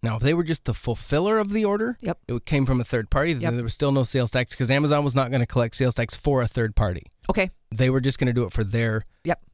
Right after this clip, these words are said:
Speaker 1: sales from them.
Speaker 2: Yep.
Speaker 1: So if you
Speaker 2: And
Speaker 1: buy
Speaker 2: they are doing that. Yep.
Speaker 1: Right. So if you buy, and that was an agreement they made. There, I don't believe there was any litigation that p-, that
Speaker 2: I,
Speaker 1: happened for that. I
Speaker 2: I don't
Speaker 1: think it
Speaker 2: think
Speaker 1: was
Speaker 2: so.
Speaker 1: just a,
Speaker 2: Yep.
Speaker 1: an agreement. But what happened is the Supreme Court decided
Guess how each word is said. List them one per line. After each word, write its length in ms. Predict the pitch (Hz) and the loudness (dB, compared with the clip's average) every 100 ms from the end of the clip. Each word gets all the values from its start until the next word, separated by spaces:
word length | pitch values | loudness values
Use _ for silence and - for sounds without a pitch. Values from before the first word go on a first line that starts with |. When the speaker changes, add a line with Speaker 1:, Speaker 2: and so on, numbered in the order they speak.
| _ | _
Speaker 1:
sales 320 | - 131 117 107 | -4 -2 -2 -2
from 220 | 123 113 | -2 0
them. 180 | 104 110 | -2 -2
Speaker 2:
Yep. 80 | |
Speaker 1:
So 180 | 123 123 | 0 2
if 180 | 131 131 | 2 2
you 60 | - | 4
Speaker 2:
And 80 | |
Speaker 1:
buy 140 | 156 143 | 4 6
Speaker 2:
they 60 | 190 | 6
are 120 | 196 | 4
doing 220 | 190 170 | 2 -2
that. 180 | 165 - | -4 -2
Yep. 80 | - | 0
Speaker 1:
Right. 140 | - - | 0 0
So 120 | 123 | -2
if 100 | 113 | 0
you 140 | 160 | 0
buy, 140 | 143 135 | 2 2
and 80 | |
that 80 | 202 | 2
was 100 | 208 | 2
an 60 | 170 | 2
agreement 400 | 143 165 170 127 | 2 4 4 2
they 100 | 123 | 2
made. 280 | 113 107 107 | 2 2 2
There, 120 | 117 - | 0 0
I 60 | |
don't 220 | 117 131 135 | 2 2 4
believe 440 | 120 113 135 127 | 2 4 4 4
there 120 | 120 | 4
was 120 | 117 113 | 4 4
any 120 | 117 | 4
litigation 580 | 113 110 107 107 - 107 | 2 0 -2 -2 0 -2
that 140 | 101 | 0
p-, 80 | - - | 0 0
that 200 | 117 107 | -2 -6
Speaker 2:
I, 40 | - | -2
Speaker 1:
happened 340 | 214 233 113 | 0 2 2
for 140 | - | 2
that. 260 | 117 107 87 | 2 0 0
I 40 | |
Speaker 2:
I 20 | 101 | 0
don't 80 | |
Speaker 1:
think 140 | - 139 | 2 2
it 60 | 117 | 2
Speaker 2:
think 60 | |
Speaker 1:
was 100 | 113 | -2
Speaker 2:
so. 20 | |
Speaker 1:
just 260 | - 107 - | -2 -6 -6
a, 140 | - - - | -10 -12 -12
Speaker 2:
Yep. 160 | - 165 - | -12 -12 -4
Speaker 1:
an 100 | 107 | 0
agreement. 400 | 110 110 104 - - - - | 0 0 -2 -4 -12 -16 -2
But 300 | 131 147 - - | 0 0 -4 -2
what 120 | 143 | 0
happened 380 | 185 202 139 131 | 0 2 2 2
is 280 | 127 113 - - - - | 2 0 -6 -14 -14 -6
the 80 | |
Supreme 320 | - 117 175 139 | -4 2 2 4
Court 200 | 170 131 | 0 0
decided 640 | 127 - 208 254 113 123 | -4 -2 0 2 0 -4